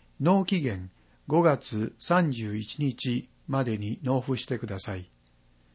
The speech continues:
軽自動車税種別割は毎年四月一日現在で、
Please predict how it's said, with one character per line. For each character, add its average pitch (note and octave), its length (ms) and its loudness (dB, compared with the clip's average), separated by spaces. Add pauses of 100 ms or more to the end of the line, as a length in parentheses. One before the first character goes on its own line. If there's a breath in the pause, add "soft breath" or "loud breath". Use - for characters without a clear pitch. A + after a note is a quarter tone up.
(760 soft breath)
軽 G3+ 160 10
自 G3+ 160 4
動 G#3 180 6
車 G3+ 180 2
税 A2+ 400 2
種 C#3 120 0
別 D3 220 2
割 B2 220 2
は A2 240 -2 (240 soft breath)
毎 D3+ 220 4
年 D#3+ 460 -2
四 - 140 -2
月 G3+ 180 2
一 D#3 280 0
日 D#3+ 260 0
現 D3+ 220 4
在 F#2+ 260 -6
で、 G2+ 220 -8